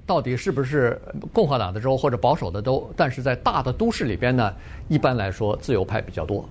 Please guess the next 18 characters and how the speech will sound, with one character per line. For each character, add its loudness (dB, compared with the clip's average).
所 4
以 2
呢， 0
在 4
这 4
些 0
地 0
方， 0
这 4
个 4
要 6
求 0
大 2
家 2
摘 2
掉 4
口 -4
罩， 2